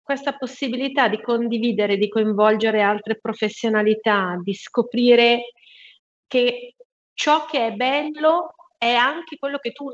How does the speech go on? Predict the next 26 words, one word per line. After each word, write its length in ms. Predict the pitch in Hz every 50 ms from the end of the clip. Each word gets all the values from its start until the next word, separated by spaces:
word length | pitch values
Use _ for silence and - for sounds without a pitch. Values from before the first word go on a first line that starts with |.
| 226
non 240 | 226 285 320 302 226
sai, 680 | - - - 359 277 190 170 170 175 180 180 175 185 - _ _
no? 260 | - 208 202 226 -
E 80 | - 254
che 100 | 247 254
quindi 200 | 254 302 311 339
puoi 140 | - 277 240
imparare 400 | 233 233 - 254 254 247 226 202
da 80 | 202 220
qualcun 380 | - 254 254 254 - 330 320
altro, 640 | 285 214 190 196 196 - - 240 233 233 247 269 - - - - - - - - - _ _ _ _ _
eh, 540 | - 214 214 208 208 208 208 202 202 202 202
mi, 180 | 214 220 208 208
mi 100 | 240 247
ha 40 | 247
messo 260 | 247 240 233 - 247
in 60 | 240
condizione 480 | 240 247 247 277 269 - 240 226 233 226
sempre 420 | - 233 220 208 214 - 233 226
di, 320 | 214 214 208 202 196 196
di 80 | 196 208
lavorare 400 | 208 196 202 202 196 202 202 202
benissimo 800 | 202 247 262 247 202 185 - - - - 214 202 208 233 247 -
e 140 | - 240 -
quindi 440 | - 214 196 196 196 190 208 202 190
di 300 | 185 202 202 202 202